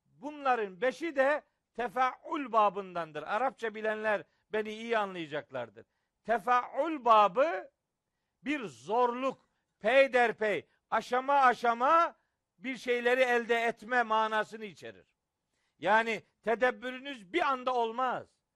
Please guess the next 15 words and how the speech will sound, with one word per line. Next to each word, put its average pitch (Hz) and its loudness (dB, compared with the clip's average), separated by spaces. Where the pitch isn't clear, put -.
Tezekkür 226 -6
bir 269 -2
anda 247 -2
olmaz. 226 0
Siz 247 -10
ona 247 0
ömür 254 -2
vereceksiniz 233 -4
ki 196 -6
o 226 -2
da 247 0
size 220 -4
kapılarını 226 -2
açmış 170 -10
olsun. 113 -20